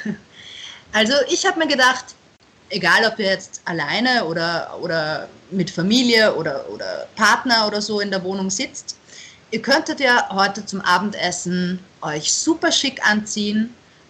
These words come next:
ähm, euch das beste Outfit sozusagen raussuchen, bisschen Make-up auflegen oder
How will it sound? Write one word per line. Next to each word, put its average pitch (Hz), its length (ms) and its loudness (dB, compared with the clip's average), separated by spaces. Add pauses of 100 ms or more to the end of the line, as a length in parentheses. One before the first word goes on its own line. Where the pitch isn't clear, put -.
(140)
ähm, 180 440 -2 (120)
euch - 360 -8 (260)
das 170 220 -4
beste 226 560 0
Outfit 214 480 -4
sozusagen 202 520 -4
raussuchen, 190 920 -4 (220)
bisschen 320 340 2
Make-up 220 380 2
auflegen 190 640 0
oder 156 460 2